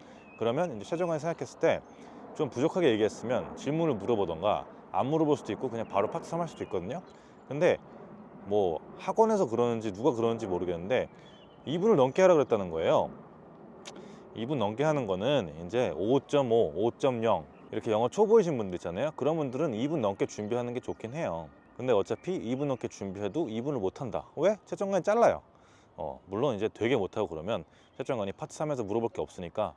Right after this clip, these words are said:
더 하게 해주겠죠. 그래서 준비를 많이 하라 이런 느낌에서 파트 투를 이 분 넘게 준비하라 그러는 것 같은데요.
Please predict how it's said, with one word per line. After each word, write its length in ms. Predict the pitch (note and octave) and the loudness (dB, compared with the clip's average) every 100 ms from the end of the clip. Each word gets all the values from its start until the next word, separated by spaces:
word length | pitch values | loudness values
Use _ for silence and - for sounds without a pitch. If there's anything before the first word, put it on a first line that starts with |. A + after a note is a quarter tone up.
| - | -14
더 140 | - G#2 | -4 0
하게 240 | D3 B2 | 2 2
해주겠죠. 420 | D#3+ D#3 F#2 - - _ _ | 0 -2 -4 -8 -16 _ _
그래서 340 | G2+ G2 A#2 - _ _ - | -6 0 0 0 _ _ -10
준비를 420 | B2+ D#3+ G#3 D3+ | -4 2 4 6
많이 260 | F2+ A#2+ | 6 4
하라 200 | E3 F3 | 4 6
이런 180 | A2 A2+ | 6 4
느낌에서 380 | F#2+ - A2 G#2+ | -2 -6 -6 -4
파트 240 | - E3 | -6 -8
투를 360 | - - C#3+ C#3+ | -10 -4 0 0
이 120 | G#2+ | 0
분 120 | B2+ | -4
넘게 240 | G2 E2+ A2 | -4 -4 -6
준비하라 380 | - F#2+ A2 G#2 | -4 -2 0 0
그러는 220 | F#2 G#2 | -2 -4
것 140 | D#2 | -8
같은데요. 420 | - E2+ B2+ A#2 | -8 -4 -2 -2